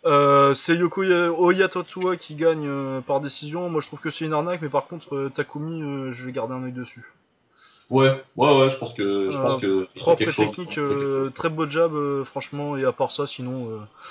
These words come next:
Speaker 1: c'était, euh, les Japonais classiques qui faisaient, euh, des combats qui font avancer les catégories, mais il n'y a pas grand-chose à en dire, euh, de plus que ça.
Speaker 2: Exact, exact. Donc c'était un magnifique, euh, event, franchement. Euh, si vous l'avez pas vu,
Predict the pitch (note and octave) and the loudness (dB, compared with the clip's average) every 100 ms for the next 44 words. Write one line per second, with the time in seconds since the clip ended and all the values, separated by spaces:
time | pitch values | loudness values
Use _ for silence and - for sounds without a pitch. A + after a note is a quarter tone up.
0 | - - - B2 - B2+ A2+ G#2+ G#2 G#2 | -20 -18 -12 -12 -6 -4 -2 -4 -4 -8
1 | A#2 B2+ - B2 A#2+ B2+ A2 B2 - A2+ | -2 -2 -2 -8 -8 -8 -8 -10 -14 -16
2 | G#2 A2+ G#2+ G#2+ G#2 - A2 G#2+ G#2 G#2+ | -10 -8 -6 -8 -10 -12 -8 -8 -10 -8
3 | G#2 G#2 G#2 A2+ G#2+ A2 A2 G#2+ G#2+ A2+ | -4 -4 -6 -10 -10 -10 -10 -12 -10 -10
4 | G#2+ G2+ - G2+ G2 F#2 F#2 G2+ G2 A2+ | -10 -10 -6 -6 -6 -10 -12 -16 -14 -14
5 | G#2 F#2+ F#2 G2+ G#2 F#2 F2+ F2 E2+ _ | -12 -10 -10 -14 -14 -12 -12 -16 -20 _
6 | _ - - - - - - - - - | _ -20 -20 -18 -18 -18 -18 -18 -20 -16
7 | A#2+ A2+ - A2 B2+ A#2 A#2+ A#2+ - _ | -10 -10 -10 -4 -4 0 0 -2 -6 _
8 | _ A2 G#2+ G2+ G2 - A#2 - - A#2+ | _ -6 -2 0 0 0 -4 -2 2 4
9 | B2 B2+ C3+ D3 D3+ D3 C3+ C#3 C3 A#2+ | 6 6 6 6 6 6 4 0 0 4
10 | A2+ G#2+ A2 G#2+ A#2 A#2 - A#2 A2 A#2 | 6 6 4 0 0 -4 -6 -6 -4 0
11 | A#2 - - _ G2+ G2 F#2+ F#2+ - B2+ | 0 0 -6 _ -2 0 2 2 4 6
12 | B2+ B2 A#2+ A#2+ A#2+ A#2+ A#2+ A2 G#2+ | 6 6 6 4 2 0 -4 -6 -8